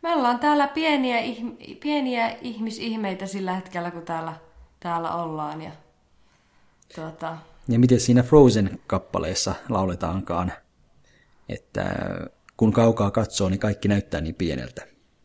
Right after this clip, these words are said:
Speaker 2: Oliko se jotenkin niin? Ei kun näkee jotenkin asiat uusin silmin, tai <laughs> enpäs muistakaan niitä laulun sanoja, mutta,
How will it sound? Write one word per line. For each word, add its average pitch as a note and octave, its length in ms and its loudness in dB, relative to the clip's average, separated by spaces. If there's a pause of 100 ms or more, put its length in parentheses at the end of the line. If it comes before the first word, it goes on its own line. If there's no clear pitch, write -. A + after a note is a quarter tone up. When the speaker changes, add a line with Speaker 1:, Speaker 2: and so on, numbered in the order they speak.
(180)
Speaker 2:
Oliko F#2+ 180 -4
se - 100 -6
jotenkin - 260 -12
niin? - 180 -14 (240)
Ei G#2 140 2
kun G2+ 300 0 (760)
näkee G#2+ 260 0
jotenkin G2+ 280 0
asiat G2+ 180 -2
uusin G#2 260 0
silmin, D#2 340 -2
tai - 180 -4 (360)
<laughs> - 320 -8
enpäs A#2 260 8
muistakaan A2 440 4
niitä G2 180 2
laulun G2+ 240 4
sanoja, F#2+ 300 2
mutta, F#2+ 280 -4